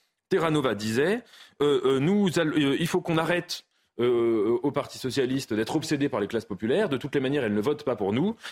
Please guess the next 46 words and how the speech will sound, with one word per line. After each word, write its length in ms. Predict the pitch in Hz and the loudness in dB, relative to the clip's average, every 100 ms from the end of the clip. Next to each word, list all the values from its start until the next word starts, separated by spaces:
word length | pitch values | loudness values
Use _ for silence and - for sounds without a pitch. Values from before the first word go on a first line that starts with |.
| - | -4
Et 140 | 165 165 | -2 2
tournons-nous 500 | 202 175 156 208 226 | 2 2 2 2 2
vers 220 | 165 160 | 0 0
un 80 | 135 | 0
nouvel 240 | 147 156 | 2 2
électorat 560 | 110 - 107 135 247 247 - - | 0 0 -2 0 -4 -6 -20 -6
composé 400 | 151 143 151 175 | -4 0 2 2
des 300 | 151 120 113 | 2 2 2
diplômés, 520 | 123 131 117 127 190 | -2 0 0 2 2
des 160 | 170 120 | 0 0
jeunes, 400 | 107 147 170 196 - - | 2 2 0 -4 -10 -6
des 120 | 117 | -2
minorités, 520 | 135 156 143 139 151 135 | 2 2 0 0 0 0
des 80 | |
quartiers 260 | 104 110 - | 0 -2 -2
populaires, 500 | 107 104 107 143 190 - _ _ _ _ 139 | -4 0 2 2 0 -6 _ _ _ _ 2
euh, 280 | 131 120 - | 4 2 2
des 140 | 113 113 | -2 0
femmes, 400 | 131 170 190 101 - - | 0 0 0 -4 -8 -4
tous 240 | 202 196 | -2 0
unifiés 340 | 147 131 - 202 | 0 0 0 0
par 200 | 160 131 | 0 0
des 100 | 120 | 2
valeurs 340 | 117 143 170 | 2 2 0
culturelles 480 | - 165 147 143 190 | -2 0 2 2 2
et 40 | |
progressistes. 580 | - 156 131 - 95 - _ - | 0 0 0 -2 -12 -14 _ -14
Ce 100 | - | -2
qui 60 | 139 | 2
est 40 | |
d'ailleurs 280 | 131 160 - | 2 2 0
un 100 | 135 | -2
peu 140 | 165 | 0
un 100 | 139 | 0
non-sens, 440 | 120 143 - 202 - | 2 0 0 -2 -2
parce 160 | 127 | -4
que 80 | - | -2
dire 160 | 120 139 | -4 -2
ça, 120 | 185 | -2
ça 120 | 147 | 0
donne 160 | 127 123 | -2 -2
l'impression 400 | 113 131 175 185 | -2 -4 -2 -2
qu'il 180 | 127 123 | -2 0
n'y 80 | |
aurait 180 | 143 135 | 2 0
pas, 320 | - 156 190 | 0 -2 -2